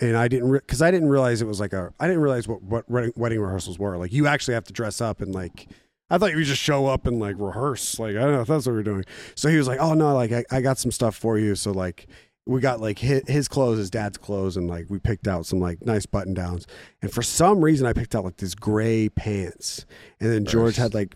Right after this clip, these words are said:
Speaker 1: pants and, st-, and stuff, too, that he put on. And I thought it was, like, nice weather outside.
Speaker 2: So at this time, did you not know, like, "I can't wear gray"?
Speaker 1: See, I don't,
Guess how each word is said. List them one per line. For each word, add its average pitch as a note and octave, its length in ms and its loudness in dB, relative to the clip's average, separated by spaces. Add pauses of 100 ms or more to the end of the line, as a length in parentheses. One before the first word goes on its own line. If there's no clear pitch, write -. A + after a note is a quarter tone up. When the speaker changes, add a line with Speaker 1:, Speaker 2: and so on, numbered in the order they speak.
(120)
Speaker 1:
pants A2+ 420 0
and, A2+ 160 -2
st-, - 180 -12
and A2 300 -2
stuff, G#2+ 240 -4
too, G2+ 300 -2
that F#2+ 100 -2
he G#2 80 -2
put G2 160 -2
on. G2+ 160 -2
And G2+ 80 -2
I B2+ 120 -2
thought D#3 180 0
it F3 60 6
was, E3 120 4
like, C#3+ 140 -4
nice C3+ 280 -2
weather A#2+ 240 0
outside. E2+ 460 -8 (140)
Speaker 2:
So A#2 100 0
at A2+ 80 0
this B2+ 200 2
time, C#3 260 -2
did G#2+ 160 -2
you A2 100 0
not G#2 260 -2 (120)
know, G2+ 240 0
like, F2+ 180 0
"I F2+ 80 -2
can't E2+ 260 -10
wear D#2+ 200 -8
gray"? D#2+ 280 -6 (280)
Speaker 1:
See, F3+ 240 4
I B2 120 2
don't, F3 200 6